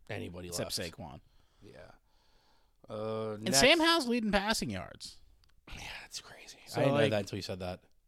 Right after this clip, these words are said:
Speaker 2: Yeah, it's crazy. <laughs>
Speaker 1: Until you sent me that meme, I was like, "What the fuck is this all about?" Then I looked it up, I was like, "Holy shit, he is."
Speaker 2: <laughs> Yeah. Twenty-seven hundred yards.
Speaker 1: That guy is insane. <laughs>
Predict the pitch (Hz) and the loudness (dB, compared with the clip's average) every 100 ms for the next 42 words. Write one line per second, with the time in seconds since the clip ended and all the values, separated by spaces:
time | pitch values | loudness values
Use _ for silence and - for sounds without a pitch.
0 | - 127 175 113 - 127 131 - - - | -4 0 2 0 -6 -6 -6 -6 -8 -4
1 | - 196 - 127 139 127 143 135 117 113 | -4 -4 -4 0 4 6 8 6 4 0
2 | 117 110 110 120 117 110 127 120 143 123 | 2 4 8 8 6 4 4 6 4 4
3 | 123 110 107 104 110 117 117 110 101 180 | 2 2 2 2 4 2 2 -2 -2 0
4 | 190 - - - 120 139 233 - - - | 0 -2 -4 -2 0 4 6 8 8 6
5 | 214 - - - - - - - 185 180 | 2 -4 -10 -10 -10 -10 -10 -4 0 2
6 | 214 208 196 196 202 220 165 113 - - | 2 2 0 2 2 2 2 -2 -8 -12
7 | - - - _ - 110 131 113 98 95 | -20 -20 -20 _ -12 -4 -2 -2 -4 -8
8 | 104 98 95 | -6 -4 -4